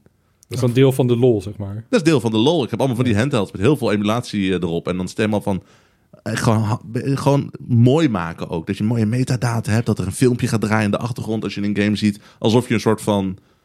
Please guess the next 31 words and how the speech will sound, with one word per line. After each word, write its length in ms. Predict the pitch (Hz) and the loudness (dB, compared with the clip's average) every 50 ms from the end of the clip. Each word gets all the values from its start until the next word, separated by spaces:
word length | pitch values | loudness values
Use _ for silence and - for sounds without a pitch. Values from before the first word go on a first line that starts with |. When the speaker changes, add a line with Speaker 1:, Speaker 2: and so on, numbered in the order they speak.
| _ _ _ _ - | _ _ _ _ -2
Speaker 2:
ja, 140 | - 131 117 | 0 0 0
alsof 260 | - 135 - 143 110 | 2 2 0 0 0
je 80 | 117 | 0
de 160 | 107 107 - 143 | -2 -2 0 -2
e-shop, 300 | 139 - - 156 156 - | -2 0 0 0 0 0
zeg 180 | - 151 131 | 0 -2 0
maar, 100 | 135 139 | 0 0
iets 120 | 143 143 - | 0 0 -2
opzoekt. 340 | - 107 - - 170 - | -4 -2 0 0 0 2
Dat 100 | - 123 | 2 -2
het 100 | 104 - | -2 0
net, 140 | 139 120 107 | 0 -2 0
dat 100 | 113 107 | 0 -2
het 100 | 107 104 | -2 0
net 160 | 113 135 131 | 0 -2 -2
zo 220 | - - 110 107 107 | 0 0 2 2 2
rijk 520 | 98 101 101 110 113 117 123 131 127 - | 0 -2 0 2 2 2 2 0 -2 -2
is, 260 | - 98 110 104 - - | -2 -2 -2 -2 -2 -6
terwijl 200 | - - 107 107 | -4 -2 0 0
ik 60 | 101 | 0
op 60 | - 101 | -2 -4
mijn 120 | 104 110 | -4 0
oude 220 | 107 104 107 110 | 2 2 2 4
emulatie 400 | 107 104 104 104 107 104 - 107 | 4 2 2 2 0 -2 -2 -4
handheld, 460 | 98 104 101 - 98 95 98 95 - - | -4 -4 -2 -2 0 -2 -2 -2 -4 -4
eh, 80 | 101 | -2
oude 280 | - 95 98 92 90 98 | 0 2 2 2 2 0
games 160 | 104 127 - | 0 0 -2
zit 80 | - - | -4 -8
te 80 | - | -8
spelen. 440 | - - 135 131 127 135 160 226 226 | -2 0 2 2 2 0 -2 -4 -6